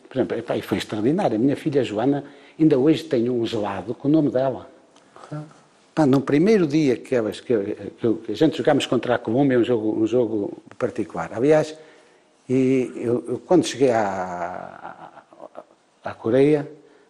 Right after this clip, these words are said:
o Pelé ia no mesmo avião que eu. Epá, e eles disseram ao Pelé para aguardar, para eu sair primeiro. Ao Pelé, pá.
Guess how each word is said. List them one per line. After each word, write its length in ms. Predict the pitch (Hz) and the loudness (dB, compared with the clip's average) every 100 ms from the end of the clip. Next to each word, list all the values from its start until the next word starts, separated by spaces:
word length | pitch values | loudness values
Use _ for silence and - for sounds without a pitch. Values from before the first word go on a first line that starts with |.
| _ | _
o 60 | - | -2
Pelé 320 | 131 123 139 | 2 4 4
ia 140 | 139 | 4
no 100 | 135 | 2
mesmo 260 | 131 120 120 | 0 0 0
avião 240 | 107 120 | 0 -2
que 140 | - 98 | -2 -6
eu. 200 | 85 - _ _ _ _ _ _ _ _ | -10 -10 _ _ _ _ _ _ _ _
Epá, 260 | 123 - 123 | -8 -2 2
e 120 | 123 | 4
eles 160 | 151 127 | 4 2
disseram 360 | - 131 120 | 0 2 4
ao 60 | 123 | 2
Pelé 320 | 123 117 147 | 0 0 -2
para 180 | 147 123 | -2 -2
aguardar, 540 | 107 113 110 110 131 143 - _ - | 0 0 0 -2 -4 -8 -14 _ 2
para 100 | 131 | 2
eu 100 | 127 | 4
sair 240 | - 135 | 2 0
primeiro. 480 | 131 135 120 117 107 - _ _ _ _ _ _ _ _ _ - | 0 0 0 -2 -6 -16 _ _ _ _ _ _ _ _ _ -10
Ao 100 | 139 | -4
Pelé, 360 | - 151 131 | 0 2 2
pá. 300 | 156 - 82 | 0 -2 -12